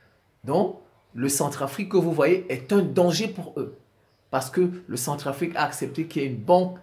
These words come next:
des brics là-bas, le siège. Donc, c'est un danger. Voilà la guerre. Voilà pourquoi le Soudan est déstabilisé.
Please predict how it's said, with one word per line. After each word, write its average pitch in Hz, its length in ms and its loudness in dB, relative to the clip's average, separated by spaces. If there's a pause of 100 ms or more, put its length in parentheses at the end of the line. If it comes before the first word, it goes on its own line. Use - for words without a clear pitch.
des 123 180 -2
brics 117 320 -2 (220)
là-bas, 120 480 -2
le 120 80 -8
siège. 123 520 -4 (360)
Donc, 139 100 -10
c'est - 160 -4
un 147 80 -4
danger. 131 500 -4 (140)
Voilà 202 440 4
la 170 160 4
guerre. 160 340 2 (800)
Voilà 165 680 2 (1400)
pourquoi 180 680 0
le 143 140 -4
Soudan 151 460 0
est 147 140 -2
déstabilisé. 117 920 -6